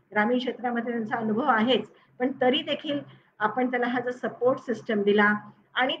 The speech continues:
त्याला आपण एवढा, अ, शासन त्याच्यावर पैसा खर्च करते, मोठा आत्मनिर्भरचा package आहे, तर त्याचा काही हिस्सा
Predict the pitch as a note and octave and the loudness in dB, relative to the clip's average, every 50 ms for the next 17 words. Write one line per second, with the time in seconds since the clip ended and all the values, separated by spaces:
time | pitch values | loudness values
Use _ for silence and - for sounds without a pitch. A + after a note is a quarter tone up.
0 | _ _ _ _ B3+ A#3 A#3+ C4+ C4 A#3+ G#3+ B3+ B3+ B3 B3 A3+ A3+ A3+ C#4 D#4 | _ _ _ _ 0 4 6 6 6 4 2 0 0 0 2 2 2 2 2 4
1 | D#4 D#4 D#4+ D4 B3+ - - - A3 A3+ A3+ A3 A3 - - A#3+ A3 A3+ - C4+ | 2 2 2 0 -8 -12 -14 -14 -12 -8 -6 -6 -6 -4 -4 -4 -4 -2 -2 -4
2 | C4+ B3+ B3 G#3+ - B3 A#3+ B3 A#3+ - - G#3+ G3+ G3+ - A#3+ A3+ - A3 G#3 | -2 -2 -4 -4 -2 -2 -2 -2 -2 -2 -4 -4 -4 -2 -4 -8 -6 -4 -4 -6
3 | G3 - A3 A3 A3 G3+ - _ A3 G#3 G#3 G#3+ G#3+ G#3 - - D4 B3 A3+ A3 | -4 -6 -4 -4 -2 -4 -4 _ -6 -4 -4 -4 -6 -8 0 2 2 2 2 0
4 | - - A#3 A#3 A3+ A#3 A3 A3 G#3 A3+ A3+ A3+ - C4 A#3+ A#3+ - G#3+ F#3 - | -6 -6 -6 -4 -2 -2 -2 -2 -4 -4 -6 -4 -2 -4 -4 -4 -4 -6 -8 -6
5 | - A3 A3+ G#3 G3+ F3+ F3 F3 F3 _ _ _ _ _ _ _ _ - - C4 | -4 -6 -4 -2 -4 -4 -4 -6 -10 _ _ _ _ _ _ _ _ -2 2 2
6 | B3+ B3+ B3+ F4 E4+ - - C4 C#4+ F4 E4+ D#4+ C#4+ G#3 - - G#3+ | 0 2 0 -6 -6 0 0 2 2 2 2 0 -4 -12 -2 -2 -2